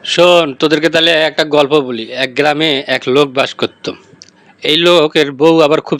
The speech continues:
ছিল পদ্মাশীল লোক। তো বাড়ির সামনের মধ্যে একটা জামের গাছ ছিল। একদিন এই লোকের বউ সে পদ্মা ছাড়া ঘরের আঙ্গিনার মধ্যে বের হইছে। সেই গাছের মধ্যে আবার শালিক পাখি বসা ছিল। সেই শালিক পাখি তো দেখে ফেলছে তার বউকে।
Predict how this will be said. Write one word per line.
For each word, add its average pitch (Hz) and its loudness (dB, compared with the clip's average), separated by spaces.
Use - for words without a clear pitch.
ছিল 147 2
পদ্মাশীল 131 -2
লোক। 98 -14
তো 156 2
বাড়ির 160 0
সামনের 170 -4
মধ্যে 165 -2
একটা 143 0
জামের 143 0
গাছ 131 -2
ছিল। 104 -10
একদিন 151 0
এই 160 0
লোকের 165 -2
বউ 151 0
সে - -2
পদ্মা 151 0
ছাড়া 165 2
ঘরের 143 0
আঙ্গিনার 143 -2
মধ্যে 139 -4
বের 127 -2
হইছে। 117 -8
সেই 190 0
গাছের 156 -2
মধ্যে 180 -2
আবার 156 2
শালিক 156 -4
পাখি 165 -8
বসা 127 -2
ছিল। 107 -10
সেই 143 0
শালিক 151 -2
পাখি 160 -16
তো 156 -6
দেখে 143 -2
ফেলছে 135 -4
তার 127 -4
বউকে। 117 -6